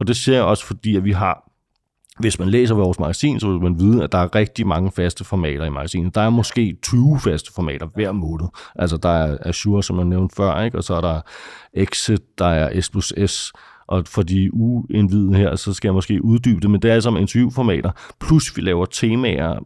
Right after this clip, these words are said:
måske i hver tredje eller fjerde udgave, hvor vi har lige lavet den her gang vores nyeste nummer, som har Holger Rune og, øh, hans mor Anneke på forsiden,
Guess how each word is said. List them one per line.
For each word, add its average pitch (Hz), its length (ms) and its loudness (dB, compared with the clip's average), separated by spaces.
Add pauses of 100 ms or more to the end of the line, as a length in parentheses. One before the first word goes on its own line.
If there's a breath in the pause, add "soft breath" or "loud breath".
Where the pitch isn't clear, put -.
(120)
måske 101 260 -2
i 78 120 -2
hver 87 220 -2
tredje 98 440 -2
eller 80 160 -2
fjerde 92 300 -2
udgave, 90 480 0 (340 loud breath)
hvor 98 320 2
vi 95 80 2
har 98 60 4
lige 104 320 0 (140)
lavet 87 380 0
den 113 120 0
her 135 140 2
gang 90 380 -2
vores 85 260 -4
nyeste 123 280 0
nummer, 95 540 -2
som 87 180 -4
har 87 260 0
Holger 87 280 0
Rune 110 400 2
og, 80 300 0 (480 loud breath)
øh, 80 140 -2
hans 73 280 -2
mor 98 240 4
Anneke 135 320 0
på 117 60 -4
forsiden, 104 500 0